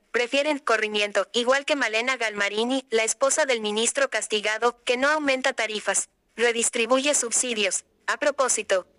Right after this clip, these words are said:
¿es verdad que Enaiza contrató a la empresa sai, atribuida al sindicalista espía José Luis Lingeri, y A C P C de Cristóbal López, para un proyecto de tratamiento de efluentes en Moreno?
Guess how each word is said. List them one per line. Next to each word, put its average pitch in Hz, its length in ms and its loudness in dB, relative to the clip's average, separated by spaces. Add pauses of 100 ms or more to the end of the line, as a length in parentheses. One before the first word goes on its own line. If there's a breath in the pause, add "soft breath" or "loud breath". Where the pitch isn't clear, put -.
(180)
¿es 262 160 0
verdad 254 380 0
que 247 220 2
Enaiza 233 380 -2
contrató 208 480 0
a 247 100 2
la 226 100 0
empresa 226 420 -2
sai, 233 380 -2 (160)
atribuida 247 640 0
al 247 80 -2
sindicalista 214 800 -2
espía 262 400 0
José 220 300 0
Luis 233 260 0
Lingeri, 240 640 -2
y 254 140 0
A 285 140 0
C 285 200 2
P 240 220 0
C 247 220 2
de 240 120 0
Cristóbal 233 580 0
López, 226 440 0 (160)
para 240 220 0
un 269 140 -4
proyecto 262 460 0
de 233 140 2
tratamiento 214 640 0
de 233 100 2
efluentes 247 480 0
en 220 100 -2
Moreno? 196 420 0